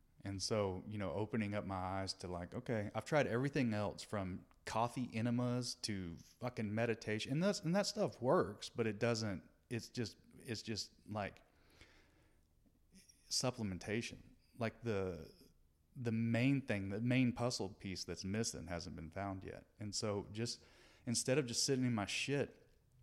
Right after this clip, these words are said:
I finally hit my bottom with everything. Like, just fucking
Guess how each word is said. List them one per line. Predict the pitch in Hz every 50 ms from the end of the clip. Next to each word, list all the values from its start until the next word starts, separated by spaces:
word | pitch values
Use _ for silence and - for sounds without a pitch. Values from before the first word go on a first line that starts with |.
| - - -
I | 127 120
finally | - 127 123 127 120 104
hit | - 98
my | 87 85
bottom | 85 95 95 95 95
with | 85 78 80
everything. | 90 95 104 98 87 - - - - - - - - - _ - - - - - - - -
Like, | 101 92 80 - - - -
just | - 131 131 127 - -
fucking | - 101 104 - - -